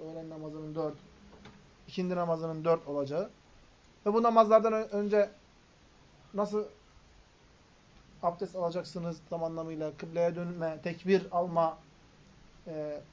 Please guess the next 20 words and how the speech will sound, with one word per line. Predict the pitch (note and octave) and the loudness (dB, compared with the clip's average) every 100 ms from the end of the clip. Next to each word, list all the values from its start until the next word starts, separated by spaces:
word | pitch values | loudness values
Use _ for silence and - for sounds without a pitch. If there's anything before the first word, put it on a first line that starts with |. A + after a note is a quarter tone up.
| - - - - | -20 -20 -20 -6
ve | F#3+ | 0
namazın | G3 G3+ G#3 G#3 | 4 4 4 0
keyfiyeti | F#3+ F#3+ G3 F#3+ G#3+ C4 - - - - | 0 2 6 4 4 -6 -10 -20 -20 -2
tamamen | A3 B3 A3+ C4 - - - - | 4 6 6 2 -2 -20 -20 -2
ne | G#3+ | 2
yapılmıştır? | G#3 F#3 E3 - G3+ | 2 0 -6 -10 -10
Sünnet | - G3 A3 G#3 | -2 0 0 0
ile | F3 A#3+ C4+ - - - - - | 2 2 0 -14 -20 -20 -18 -8
bu | G#3+ | -4
umum | G#3 F#3 G#3 G3 | 0 4 2 2
ifade, | E3 D#3 D3+ A3+ A3+ | 4 4 6 2 2
namaz | F3+ A3 A3 | 2 2 0
kılın | F3+ F3 | -8 -6
ifadesi | D3 D#3+ D#3+ C3+ A#3 C4 - - - | -2 -2 -2 -8 -8 -10 -18 -14 -6
ne | |
yapılmıştır? | F#3 F3 D#3+ C3+ B3 - - - - - | -4 -4 -8 -12 -16 -18 -20 -20 -12 0
Beyan | E3 G#3 | 4 6
edilmiştir, | F3+ D3+ C#3+ - G#3 | 4 -2 -8 -4 -2
açıklanmıştır. | F3 - F#3+ E3+ F3+ F3 A3 - - - - - - - F3 | -2 -2 4 4 4 0 -2 -4 -8 -20 -20 -20 -20 -10 -6
E, | D#3+ D#3+ D#3+ E3+ | -4 -6 -8 -10